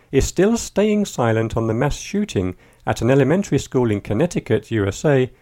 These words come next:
in which twenty-seven people died,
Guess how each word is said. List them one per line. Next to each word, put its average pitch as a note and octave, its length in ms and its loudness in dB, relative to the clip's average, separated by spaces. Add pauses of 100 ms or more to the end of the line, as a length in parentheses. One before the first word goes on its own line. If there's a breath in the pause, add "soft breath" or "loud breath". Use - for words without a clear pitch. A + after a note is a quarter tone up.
(240 soft breath)
in F#3 160 2
which F3+ 160 2
twenty-seven G3 680 0
people F3+ 400 0
died, G2 480 2